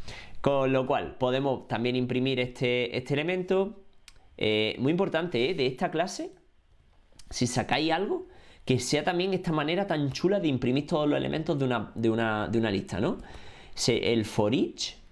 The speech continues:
y, y que, y que en vez de hacer la, la función esta anónima que hemos visto en la clase anterior,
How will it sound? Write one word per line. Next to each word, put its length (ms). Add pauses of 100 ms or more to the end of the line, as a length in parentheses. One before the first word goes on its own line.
(760)
y, 600
y 200
que, 380
y 120
que 100
en 80
vez 160
de 180
hacer 320
la, 380
la 140
función 380
esta 180
anónima 460
que 80
hemos 160
visto 260
en 80
la 100
clase 280
anterior, 360